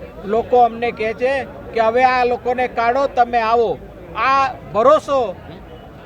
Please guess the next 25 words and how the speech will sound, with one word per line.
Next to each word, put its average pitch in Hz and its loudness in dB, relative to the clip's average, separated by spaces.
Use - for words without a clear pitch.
પશ્ચિમની 262 -2
જનતા 240 0
અમને 240 0
આપે 226 0
છે 254 -2
અને 240 0
એટલી 247 0
બધી 254 0
હદે 220 2
પશ્ચિમની 247 -4
જનતા 220 0
ત્રાહિમામ 220 -4
પોકારી 233 0
ચૂકી 220 -8
છે 196 -6
કે 214 0
અમને 220 0
ભરોસો 240 2
છે, 220 -6
અમને 226 -4
વિશ્વાસ 240 0
છે 214 -4
કે 233 0
પશ્ચિમની 233 -2
જનતા, 220 0